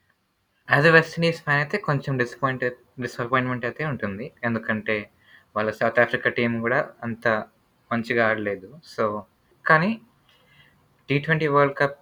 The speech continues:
looking forward అయితే ఇలాంటి పిచ్చెస్ అయితే టీ ట్వంటీ వరల్డ్ కప్‌లో ఉండవు. మనము లాస్ట్ వన్ ఇయర్‌లో యూఏఈలో మ్యాచెస్ చూస్తే be it పిఎస్ఎల్ అయినా,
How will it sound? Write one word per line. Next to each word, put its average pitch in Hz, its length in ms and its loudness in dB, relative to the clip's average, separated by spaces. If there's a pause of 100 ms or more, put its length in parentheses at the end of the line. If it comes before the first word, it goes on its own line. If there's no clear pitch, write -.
(600)
looking 123 260 -2
forward 120 400 6
అయితే 117 300 0 (1000)
ఇలాంటి 139 380 4
పిచ్చెస్ 139 380 0
అయితే 139 280 4 (320)
టీ - 140 0
ట్వంటీ 131 220 -2
వరల్డ్ 123 240 0
కప్‌లో 127 260 0
ఉండవు. 104 280 -2 (180)
మనము 113 480 -2
లాస్ట్ 110 440 -2
వన్ 113 180 2
ఇయర్‌లో 117 440 0 (640)
యూఏఈలో 123 480 4
మ్యాచెస్ 113 460 0
చూస్తే 107 380 -4 (340)
be 110 180 -4
it 107 280 -2
పిఎస్ఎల్ 110 540 0
అయినా, 101 240 -4